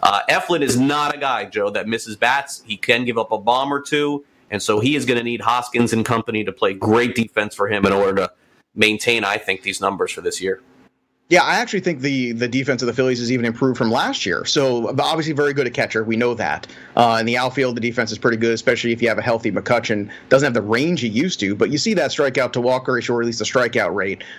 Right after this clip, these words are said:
Speaker 2: of Eflin there, and you realize this is another guy that's not gonna be lighting up the radar gun, not gonna get ten strikeouts in, you know, seven innings. He's not that guy. But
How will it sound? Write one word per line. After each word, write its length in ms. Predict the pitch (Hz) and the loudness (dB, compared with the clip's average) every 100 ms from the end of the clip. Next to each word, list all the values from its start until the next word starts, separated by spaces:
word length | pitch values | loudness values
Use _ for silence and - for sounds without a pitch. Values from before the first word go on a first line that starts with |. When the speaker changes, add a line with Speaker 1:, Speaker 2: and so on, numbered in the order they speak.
| - | 2
Speaker 2:
of 220 | 117 113 | 4 6
Eflin 360 | 117 117 110 | 2 2 0
there, 240 | 104 101 113 | 0 0 0
and 260 | 90 123 127 | 0 0 2
you 80 | 135 | 2
realize 440 | 147 139 135 123 | 0 2 0 -2
this 100 | 110 | -4
is 80 | 123 | 0
another 260 | 147 147 | 0 0
guy 360 | 170 135 110 120 | 0 0 2 0
that's 260 | 120 110 104 | -2 -4 -2
not 180 | 110 | -2
gonna 200 | 107 123 | 0 0
be 120 | 131 131 | 0 2
lighting 240 | 120 120 | 2 0
up 80 | 139 | 0
the 80 | 196 | 0
radar 260 | 165 147 | 2 0
gun, 280 | 139 143 143 | 0 0 0
not 180 | 131 120 | 0 -2
gonna 80 | 135 | 0
get 240 | 127 - | -2 -2
ten 400 | - 135 131 131 | 0 2 2 0
strikeouts 800 | 127 143 131 123 123 123 117 - | 0 2 2 2 0 0 -2 -2
in, 240 | 123 120 | -2 0
you 80 | 120 | 0
know, 180 | 117 113 | 0 0
seven 320 | 113 127 120 | 0 0 0
innings. 220 | 110 113 | -2 -2
He's 100 | 110 | -2
not 220 | 110 113 | -2 0
that 200 | 107 107 | 0 0
guy. 300 | 127 175 127 | 0 2 0
But 220 | 104 120 | 0 -2